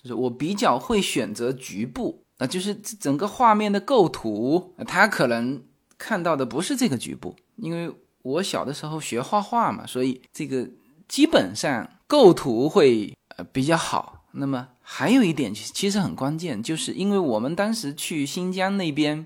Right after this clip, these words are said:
就是光线太强烈，呃，他没有戴墨镜啊，然后呢，他的镜头也没有配滤镜，所以无论是他的摄影作品，还是他自己看到的那个，那个世界，那个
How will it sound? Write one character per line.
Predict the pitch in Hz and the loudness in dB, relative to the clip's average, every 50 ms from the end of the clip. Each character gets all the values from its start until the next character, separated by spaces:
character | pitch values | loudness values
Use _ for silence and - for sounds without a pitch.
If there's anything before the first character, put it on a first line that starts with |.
| - _ | -14 _
就 | - - 180 | -12 -10 -10
是 | 175 131 - _ _ _ - | -10 -12 -14 _ _ _ 0
光 | 226 240 233 240 247 | 2 4 4 4 2
线 | 247 - 285 - 151 | 2 4 2 2 2
太 | 143 - 196 151 | 0 0 -2 -2
强 | 139 - - - - 98 | -2 -4 -6 -6 -8 -8
烈， | 147 156 113 - - _ _ _ _ - | -8 -8 -10 -12 -14 _ _ _ _ -10
呃， | - 143 - _ _ _ _ _ _ _ _ | -10 -10 -10 _ _ _ _ _ _ _ _
他 | - - - - 254 254 254 254 262 262 262 - _ | -12 -8 -4 -2 0 0 2 2 0 -2 -4 -8 _
没 | - 151 147 143 214 | -4 0 2 2 4
有 | 247 202 | 2 2
戴 | - 170 147 | 2 0 0
墨 | 135 139 135 117 101 | 0 0 -2 -2 -4
镜 | - 117 101 - - _ _ _ - | -6 -8 -10 -10 -12 _ _ _ -10
啊， | - 113 107 - _ _ _ | -8 -8 -8 -10 _ _ _
然 | - 147 180 220 | -2 0 0 2
后 | 233 - 294 269 | 2 2 4 4
呢， | 247 233 233 214 - - _ - | 4 4 2 0 -4 -10 _ -14
他 | - - - 262 262 269 | -10 -6 -4 -2 -2 -2
的 | 262 - - 208 180 156 139 123 110 87 - - _ _ - | -2 -2 0 2 4 4 4 2 0 -4 -8 -12 _ _ -4
镜 | - 294 233 165 147 | 0 0 2 0 0
头 | - - 104 98 104 101 - - | -4 -4 -4 -4 -4 -4 -6 -6
也 | 156 143 131 120 | -2 -2 0 0
没 | 117 117 113 120 156 220 | 0 0 0 0 0 0
有 | 247 185 | 0 -2
配 | 135 127 - - 226 185 156 | -2 -4 -4 -4 -2 -2 -2
滤 | 170 214 254 226 139 | 0 0 0 0 0
镜， | 110 - 117 107 - - _ _ - 160 | -2 -2 -4 -6 -6 -8 _ _ -8 -4
所 | - 233 269 | 0 2 2
以 | 285 214 131 - - - - _ | 2 2 -2 -4 -8 -14 -12 _
无 | - 165 208 | -2 0 2
论 | 269 320 311 277 | 4 4 4 4
是 | 247 254 233 | 4 0 -2
他 | - - - 240 247 | -6 -4 -4 -4 -2
的 | 240 - 202 143 131 | 0 0 0 0 0
摄 | 151 - 226 208 | 0 2 2 2
影 | 170 131 127 | 2 2 2
作 | 175 175 143 | 0 0 -2
品， | - - - - _ _ _ | -2 -4 -10 -12 _ _ _
还 | - - - 160 202 | -8 -4 -2 0 0
是 | - 247 | -2 -4
他 | 226 - 240 254 | -4 -4 -4 -4
自 | 247 - 311 262 | -2 -2 -4 -4
己 | 226 - 185 | -4 -6 -8
看 | - - 202 180 | -4 -2 0 0
到 | 147 143 131 117 | 2 2 2 2
的 | 113 107 | 2 0
那 | 107 117 117 113 | 0 0 0 0
个， | 113 110 101 - - - | 0 -2 -2 -2 -4 -6
那 | - 131 127 | -4 -4 -2
个 | 117 127 | -2 -2
世 | 123 - 156 127 | -2 -2 -2 0
界， | 123 147 131 - - - - | 4 4 4 4 2 -2 -10
那 | 135 135 | -10 -10
个 | 123 110 | -10 -12